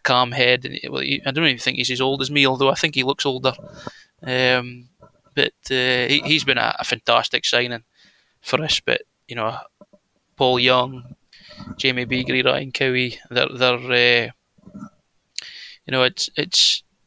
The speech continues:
it's all the work that these guys do out, out with a training that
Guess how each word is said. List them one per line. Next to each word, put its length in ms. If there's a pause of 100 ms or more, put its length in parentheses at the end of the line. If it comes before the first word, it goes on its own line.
(140)
it's 160
all 140
the 120
work 220
that 140
these 200
guys 260
do 480
out, 160 (280)
out 100
with 180
a 80
training 520 (140)
that 180